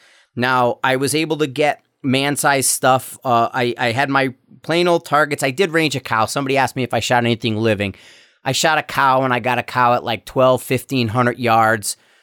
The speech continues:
Um, it ended up getting it, so I was able to range a cow.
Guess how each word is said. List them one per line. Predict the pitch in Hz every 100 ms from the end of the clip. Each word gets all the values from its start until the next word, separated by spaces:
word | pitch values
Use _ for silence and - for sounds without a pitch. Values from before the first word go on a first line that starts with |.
| _
Um, | - 120 120
it | 139
ended | 135 139 135
up | 131 117
getting | 123 123 120
it, | 117 117
so | - 123 113 110
I | 117
was | 117 113
able | 127 117
to | 110 113
range | 113 120 123 123 117
a |
cow. | - - 117 107 110 104